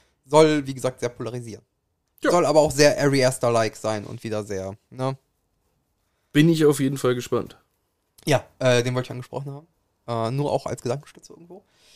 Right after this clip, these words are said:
Speaker 1: Ähm, Oppenheimer steht bei mir noch aus. Den muss ich noch gucken.
Speaker 2: Wundervoll.
Speaker 1: Ja, hab ich auch wieder Gespaltenes gehört.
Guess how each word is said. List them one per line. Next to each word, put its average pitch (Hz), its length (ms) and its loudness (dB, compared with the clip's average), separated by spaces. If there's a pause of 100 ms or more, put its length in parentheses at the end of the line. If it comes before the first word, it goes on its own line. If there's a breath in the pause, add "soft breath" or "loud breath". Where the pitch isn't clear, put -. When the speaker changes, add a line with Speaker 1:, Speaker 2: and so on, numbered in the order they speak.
(420 soft breath)
Speaker 1:
Ähm, 165 760 2 (560 soft breath)
Oppenheimer 190 460 2
steht 196 200 0
bei - 80 0
mir 175 100 -2
noch 156 160 -6
aus. 165 420 -6 (160)
Den 143 100 -8
muss 160 120 -6
ich - 40 -14
noch 165 120 -12
gucken. 247 280 -20 (480)
Speaker 2:
Wundervoll. - 360 -8 (1300)
Speaker 1:
Ja, 143 180 0
hab 151 80 -2
ich 143 100 -8
auch - 160 -14
wieder 127 140 -8
Gespaltenes 135 640 -8
gehört. 135 380 -16